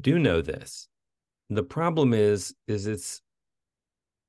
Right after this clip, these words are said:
everything is set up like a big thing of dominoes. Like, once one person, whether it's Kim Jong-un or Pakistan or India, once, or, or Israel, once,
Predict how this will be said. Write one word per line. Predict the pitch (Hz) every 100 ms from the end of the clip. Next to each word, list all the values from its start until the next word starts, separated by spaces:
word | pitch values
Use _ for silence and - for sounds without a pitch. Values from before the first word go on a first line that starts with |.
| _ _ _ _ _ _ _ -
everything | 135 160 143 135
is | 120 104
set | - 117
up | 127 131
like | 98 92
a |
big | 90 101 95 -
thing | 110 101
of |
dominoes. | 95 123 170 113 76 - - -
Like, | - 98 90
once | 104 139 139 -
one | 95 98 123 127
person, | - 113 123 - 85 85 -
whether | 110 123 123
it's | 110 -
Kim | - - 127 123
Jong-un | 113 113 104 107 113 113 110
or | 92 90 87 - _ _ _ _ _
Pakistan | 135 139 135 - 104 90 85
or | 85
India, | 92 127 107 82
once, | 87 107 139 139
or, | - 110 110
or | 113 123
Israel, | 135 156 131 78 - 87
once, | 113 139 - - - -